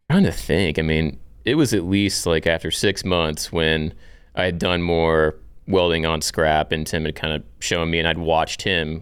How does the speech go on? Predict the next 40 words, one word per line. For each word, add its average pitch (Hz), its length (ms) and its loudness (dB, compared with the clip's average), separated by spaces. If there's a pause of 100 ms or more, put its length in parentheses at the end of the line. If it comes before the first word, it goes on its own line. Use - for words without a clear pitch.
weld 80 380 2
and 80 120 -4
watched 78 280 -2
him 78 120 -2
kinda 78 280 0 (160)
manipulate 80 580 0
the - 60 -2
puddle 76 460 0
and - 80 -2
control 76 500 0
it, 73 100 0
and 78 180 -4
he'd 76 280 -6
be - 160 -8
like, 73 200 -4
"This 85 280 2
is 85 180 -2
what 80 280 2 (120)
you 78 180 -4
wanna 78 200 0
be 76 100 -4
seeing, 120 680 2 (560)
and 76 120 -2
this 73 200 0
is 76 120 -6
why 73 260 0
this 76 120 -2
is 73 140 -6
a 78 40 -6
good 101 280 2
weld. 98 560 4
This 76 200 -6
is, 73 380 -8 (140)
you - 180 -18
know, 64 60 -10
where 85 400 2
these 82 280 -2
need 80 140 -4
to 73 80 -6
be." 80 480 0